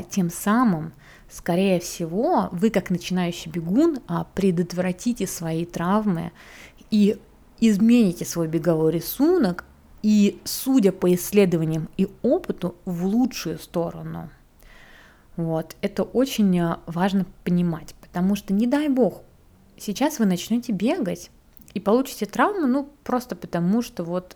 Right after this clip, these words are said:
что-то не так, да, то под, на эту травму вы потратите гораздо больше времени, чем там на С Б У, какие-то легкие О Ф П и на разные, так скажем, беговые работы. То есть это надо тоже понимать,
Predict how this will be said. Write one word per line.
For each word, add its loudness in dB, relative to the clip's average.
что-то -4
не 2
так, -6
да, 0
то -6
под, -2
на 4
эту -2
травму 2
вы -6
потратите -6
гораздо 0
больше -4
времени, -2
чем -6
там -10
на -4
С -6
Б -4
У, 0
какие-то -2
легкие -2
О -4
Ф -12
П 2
и 4
на 0
разные, 2
так -10
скажем, -2
беговые -2
работы. -8
То -4
есть -6
это -2
надо 2
тоже 4
понимать, 0